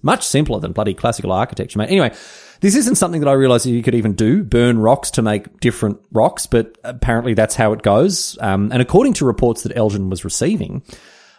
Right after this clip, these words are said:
uh, this was what was happening to the priceless works of art in the Pantheon. So,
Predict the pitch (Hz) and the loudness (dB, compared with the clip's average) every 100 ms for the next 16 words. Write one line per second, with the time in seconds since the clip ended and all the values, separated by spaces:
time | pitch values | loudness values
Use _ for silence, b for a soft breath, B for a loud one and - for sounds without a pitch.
0 | - 113 113 127 170 - 139 113 - - | -4 0 2 2 2 0 0 -2 -2 -2
1 | 90 - - - 117 110 - - 185 277 | -4 -10 -16 -6 -6 -4 -6 0 2 2
2 | - 127 - 120 110 98 107 110 - - | 0 -2 0 0 0 -2 -2 -2 -6 -14
3 | - 104 95 110 113 - - _ _ - | -8 -6 -4 -4 -4 -8 -12 _ _ -2
4 | 190 - | -2 -4